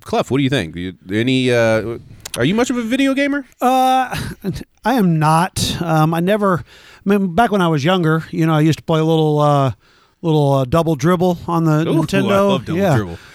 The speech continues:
Speaker 2: Um, but, uh, you know, I, I, I definitely got into board gaming at some point and haven't really,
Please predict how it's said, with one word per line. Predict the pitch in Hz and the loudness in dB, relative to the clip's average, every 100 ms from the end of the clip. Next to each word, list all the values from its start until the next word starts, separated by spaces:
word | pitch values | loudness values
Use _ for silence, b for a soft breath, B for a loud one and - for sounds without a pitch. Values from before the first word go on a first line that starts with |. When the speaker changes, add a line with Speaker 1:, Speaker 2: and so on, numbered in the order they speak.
| B | B
Speaker 2:
Um, | 151 147 151 151 147 | -2 0 2 0 0
but, | 165 160 - | -2 -2 0
uh, | 165 165 160 151 107 b b b b b | 0 2 2 0 -2 b b b b b
you | 175 180 | -2 0
know, | 180 175 175 175 | 2 2 0 -2
I, | 165 170 | -6 -12
I, | 165 - | -12 -10
I | 185 185 | -4 0
definitely | 208 202 196 180 180 | 2 2 0 0 2
got | 170 175 | 2 2
into | 165 | 0
board | 135 160 147 | 0 0 0
gaming | 156 151 147 143 139 110 | 0 2 2 2 0 0
at | 156 147 | -2 -2
some | - 151 | 0 0
point | 139 147 143 | 2 2 2
and | 135 127 | 0 -2
haven't | 123 143 147 | -2 -2 0
really, | 143 143 139 | 0 2 2